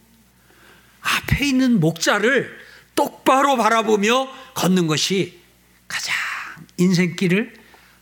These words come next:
안전하게 걷는 길이에요. 그게 아름답게 인생길을 완주하는 비결이에요. 오늘 여러분들과 제가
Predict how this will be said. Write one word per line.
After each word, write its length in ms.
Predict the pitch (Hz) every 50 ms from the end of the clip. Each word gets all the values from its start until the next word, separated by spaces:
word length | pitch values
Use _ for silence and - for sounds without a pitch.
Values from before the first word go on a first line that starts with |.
| _ _
안전하게 680 | - - 135 160 190 208 - 262 233 220 220 - 220 185
걷는 180 | - - - - - _
길이에요. 440 | - - - - - - - _ _ _ _ _ _ _ _ _ _ _ _ _ _ _ _ _ _ _ _ _ _ _ _ _ _ _ _ _ _ -
그게 480 | - 170 151 190 226 220 - - - - - - - - -
아름답게 1500 | 127 135 160 214 233 285 285 294 294 294 285 262 254 240 233 233 - - - - 233 226 220 226 233 233 226 226 226 - 165
인생길을 800 | 165 180 185 170 180 180 175 170 175 196 185 185 214 262 262 - - - - - _ _ -
완주하는 920 | - - 160 180 226 277 285 - - 311 277 208 226 233 226 262 320 - - - _ _ -
비결이에요. 680 | - - 240 226 - 269 233 139 123 - - - - - - - - _ _ _ _ _ _ _ _ _ _ _ _ _ _ _ _ _ _ _ _ _ _ _ _ _ _ _
오늘 220 | - 113 110 110 110
여러분들과 500 | 113 123 127 120 120 120 120 117 113 117
제가 420 | 110 110 110 107 117 117 117 -